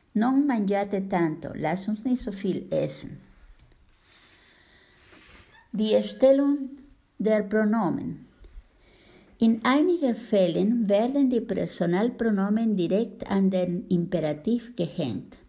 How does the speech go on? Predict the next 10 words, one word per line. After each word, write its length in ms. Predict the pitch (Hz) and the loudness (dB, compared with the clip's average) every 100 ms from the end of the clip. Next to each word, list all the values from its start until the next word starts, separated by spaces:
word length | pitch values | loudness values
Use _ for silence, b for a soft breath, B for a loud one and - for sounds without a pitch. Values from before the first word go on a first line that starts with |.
| _ b b b b - | _ b b b b -4
Das 300 | 180 190 - | 0 0 -2
gilt 320 | 226 269 302 | -2 0 -2
für 180 | - 226 | -2 0
die 120 | 196 | 0
zweite 480 | 190 202 202 233 262 | -2 0 0 0 -2
Person 520 | 214 185 - 196 220 202 - - _ - | -2 -2 0 0 2 0 -2 -14 _ -10
Singular 760 | - 208 208 214 220 220 240 | -2 0 2 4 2 2 -2
sowie 360 | 240 208 190 202 | -2 -2 0 -2
für 200 | 196 208 | -2 -2
die 280 | 185 - | -2 -6